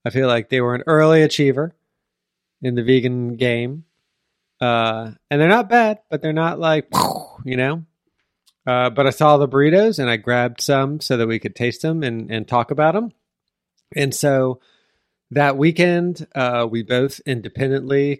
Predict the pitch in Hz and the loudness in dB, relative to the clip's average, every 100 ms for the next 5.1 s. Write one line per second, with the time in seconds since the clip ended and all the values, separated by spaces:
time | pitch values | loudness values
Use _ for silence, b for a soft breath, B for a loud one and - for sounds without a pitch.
0 | _ 160 160 - - 139 120 - 131 131 | _ -4 -4 -8 -8 -6 -6 -6 -2 -2
1 | - _ _ - 107 120 120 117 - - | -4 _ _ -12 -6 -4 -2 -4 -6 -6
2 | 127 117 110 - 117 123 123 139 147 156 | -6 -6 -12 -6 -2 -2 -2 0 2 2
3 | 185 247 269 - - _ _ _ _ _ | 2 0 -2 -8 -18 _ _ _ _ _
4 | _ _ _ 127 123 120 120 117 113 113 | _ _ _ -2 0 -2 -2 -4 -6 -8
5 | 110 | -12